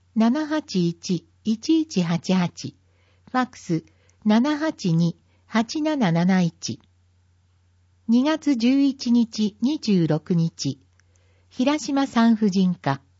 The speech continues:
電話、七二二一一零三。ファックス、七二二一一四六。二月十二日、奈良山レディースクリニック。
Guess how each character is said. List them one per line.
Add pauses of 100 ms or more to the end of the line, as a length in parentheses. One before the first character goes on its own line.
(540)
電
話、 (380)
七
二
二 (160)
一
一
零
三。 (640)
フ
ァ
ッ
ク
ス、 (260)
七
二
二 (220)
一
一
四
六。 (1400)
二
月
十
二
日、 (480)
奈
良
山
レ
デ
ィ
ー
ス
ク
リ
ニ
ッ (120)
ク。